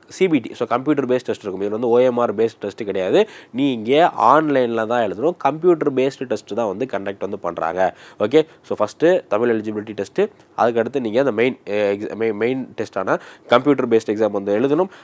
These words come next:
அதுக்கடுத்து வந்து பார்த்தீங்க அப்படின்னா டாக்குமெண்ட் வெரிஃபிகேஷன். So, உங்களுக்கு வந்து டாக்குமெண்ட் வெரிஃபிகேஷன் நடக்கும். ஓகே, so, டாக்குமெண்ட் வெரிஃபிகேஷன் நடக்கும். நீங்க என்ன பண்ணணும், மெடிக்கல்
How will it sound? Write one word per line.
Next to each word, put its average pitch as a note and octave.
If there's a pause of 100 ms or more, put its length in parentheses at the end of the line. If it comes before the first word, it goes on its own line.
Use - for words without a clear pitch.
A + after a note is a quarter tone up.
(100)
அதுக்கடுத்து D3
வந்து -
பார்த்தீங்க A#2+
அப்படின்னா A2
டாக்குமெண்ட் B2+
வெரிஃபிகேஷன். G2
So, G#2
உங்களுக்கு G#2
வந்து A#2
டாக்குமெண்ட் A#2
வெரிஃபிகேஷன் G2
நடக்கும். F2+
ஓகே, G#2
so, G2
டாக்குமெண்ட் G#2+
வெரிஃபிகேஷன் F#2
நடக்கும். F#2
நீங்க G#2
என்ன A2
பண்ணணும், -
மெடிக்கல் A#2+